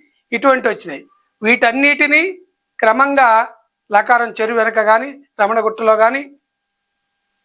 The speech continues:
ఎక్కడైనా వీటన్నిటినీ క్రమంగా బయటకు తీస్తున్నాం. ఈ అనకొండలని బ-, సప్పున పడుకున్నా, తోక ముడిచినా బయటికి కా-, పట్టుకారుతో తీసి, నలగబడిసి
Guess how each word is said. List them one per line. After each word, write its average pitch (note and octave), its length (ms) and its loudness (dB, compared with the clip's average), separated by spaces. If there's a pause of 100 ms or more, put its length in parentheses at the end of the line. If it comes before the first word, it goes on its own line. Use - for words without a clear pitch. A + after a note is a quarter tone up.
(160)
ఎక్కడైనా F#3+ 460 0 (380)
వీటన్నిటినీ B3 1000 0 (260)
క్రమంగా B3+ 440 2
బయటకు G#3+ 300 -2
తీస్తున్నాం. A#3+ 600 -4 (360)
ఈ G#3 140 -4
అనకొండలని A#3+ 960 0 (400)
బ-, A#3 100 -2
సప్పున A3+ 460 0
పడుకున్నా, B3 680 0 (340)
తోక A#3+ 260 2
ముడిచినా A#3 580 -2 (340)
బయటికి A3 800 -2 (240)
కా-, A3+ 300 4
పట్టుకారుతో A#3+ 600 0
తీసి, A3+ 680 -2 (400)
నలగబడిసి A#3 800 0